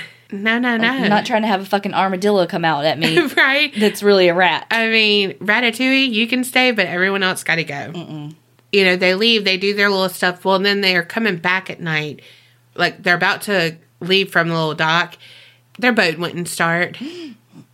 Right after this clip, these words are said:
Speaker 1: And
Speaker 2: Of course it wouldn't.
Speaker 1: Right. So they had to find another one to use. And he's like, they had wanted to do this for so long.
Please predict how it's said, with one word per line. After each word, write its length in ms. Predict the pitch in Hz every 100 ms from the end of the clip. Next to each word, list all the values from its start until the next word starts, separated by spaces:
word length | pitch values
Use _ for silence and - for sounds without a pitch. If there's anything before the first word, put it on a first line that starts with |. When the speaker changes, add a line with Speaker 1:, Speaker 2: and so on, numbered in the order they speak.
| _
Speaker 1:
And 360 | 190 190 180 165
Speaker 2:
Of 60 |
course 320 | - 208 233 -
it 80 |
wouldn't. 400 | 139 - 117 151
Speaker 1:
Right. 340 | 185 170 151 -
So 140 | 202
they 80 | 190
had 140 | 202
to 40 | 202
find 240 | 196 180
another 320 | 185 170 180
one 140 | 185 180
to 120 | 185
use. 200 | 175 160
And 100 | 165
he's 180 | 190 196
like, 260 | 180 151 - - _ _ _ _ _ _ - -
they 140 | 226
had 140 | 269
wanted 360 | 226 202 208 202
to 220 | 196 165 - _ -
do 160 | 180
this 240 | 180 180 -
for 160 | 165
so 300 | 165 185 170
long. 540 | 160 147 147 160 175